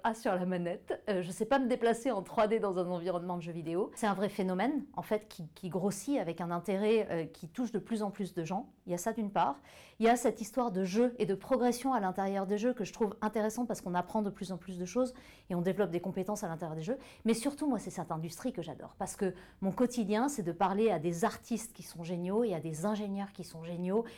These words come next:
et à des scénaristes. Et en fait, j'ai une richesse de, de métiers, euh, de gens à qui je m'adresse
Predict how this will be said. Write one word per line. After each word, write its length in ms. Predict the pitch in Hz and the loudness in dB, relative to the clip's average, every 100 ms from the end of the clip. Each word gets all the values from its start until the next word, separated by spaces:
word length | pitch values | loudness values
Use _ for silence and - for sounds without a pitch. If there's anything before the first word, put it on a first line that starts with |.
| - | -12
et 120 | - 185 | -4 -4
à 20 | |
des 120 | 165 | -2
scénaristes. 640 | 180 - 226 208 196 233 233 | -4 -2 0 0 0 -2 -4
Et 60 | - - - | -10 -10 -8
en 80 | 196 | 0
fait, 280 | 294 302 - - | 0 0 -6 -8
j'ai 140 | 214 | 0
une 120 | 220 220 | 2 4
richesse 500 | 247 277 330 311 196 | 2 2 2 2 2
de, 280 | 180 175 180 | 2 2 -2
de 280 | 180 170 165 | -2 -2 0
métiers, 640 | 185 262 269 - 269 262 - _ _ - | 2 2 2 2 2 2 -8 _ _ -4
euh, 60 | 175 | -2
de 120 | 180 | 0
gens 200 | 190 285 | 2 4
à 100 | 247 | 4
qui 160 | - 202 | 2 -2
je 100 | 190 | 0
m'adresse 580 | 180 175 202 294 - | 0 2 2 2 -2